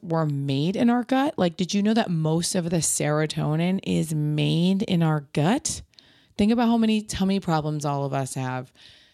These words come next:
and how we're not getting the serotonin that we need. It was just, this episode is incredible.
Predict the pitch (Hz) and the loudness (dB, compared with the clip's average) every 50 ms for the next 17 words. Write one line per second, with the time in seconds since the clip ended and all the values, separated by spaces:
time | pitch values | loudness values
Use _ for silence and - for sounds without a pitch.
0 | _ _ - - 165 156 160 151 151 147 147 147 147 - - 175 165 160 165 165 | _ _ -6 -4 -4 -2 -2 -2 -2 -2 -2 -2 -4 -4 -2 -2 0 2 2 2
1 | 160 156 - 160 160 160 151 - - 175 160 156 156 - - - 185 190 180 160 | 2 2 0 0 0 0 -2 -2 -2 0 0 0 -2 -4 -2 -2 0 2 2 0
2 | 147 127 120 127 127 127 123 110 - - 185 196 208 196 - - 262 240 214 - | 0 -2 -4 -6 -6 -6 -6 -6 0 2 2 2 2 -2 -2 -2 -2 -2 -2 -4
3 | - - 233 220 - - 196 190 196 196 - 226 226 226 233 208 202 190 170 - | -2 -2 -2 0 0 0 0 0 0 0 0 0 0 2 0 0 0 -2 -2 -2
4 | 156 151 147 143 135 147 147 147 143 | -2 0 0 0 0 0 0 0 -2